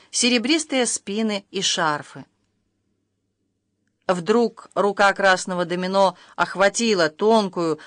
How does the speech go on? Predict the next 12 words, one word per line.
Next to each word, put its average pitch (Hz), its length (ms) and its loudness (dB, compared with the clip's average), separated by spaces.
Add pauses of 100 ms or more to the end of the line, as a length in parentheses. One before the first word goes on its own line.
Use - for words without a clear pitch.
лазурную 175 640 0
талию, 247 540 2 (200)
а 165 160 0
другая 185 560 2
рука, 180 500 -2 (480)
схватившись 190 680 -2
за 170 280 4
руку, 156 300 -2 (160)
в 147 120 -10
руке 190 320 2
ощутила 277 520 -2
письмо. 208 680 -2